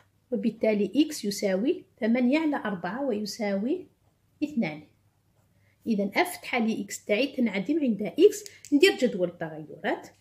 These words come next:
لاحظوا معايا، نتابع. إذن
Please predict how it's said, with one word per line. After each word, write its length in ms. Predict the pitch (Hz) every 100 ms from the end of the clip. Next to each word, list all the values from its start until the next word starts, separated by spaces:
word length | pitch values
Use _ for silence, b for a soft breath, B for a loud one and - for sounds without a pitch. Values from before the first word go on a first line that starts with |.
| _
لاحظوا 300 | 262 - 202
معايا، 400 | 170 156 170 311 - _ _ _ _ _ _ _ _ _ _ _ _ _ _ _ -
نتابع. 500 | 320 320 170 170 247 - - B B -
إذن 300 | 330 294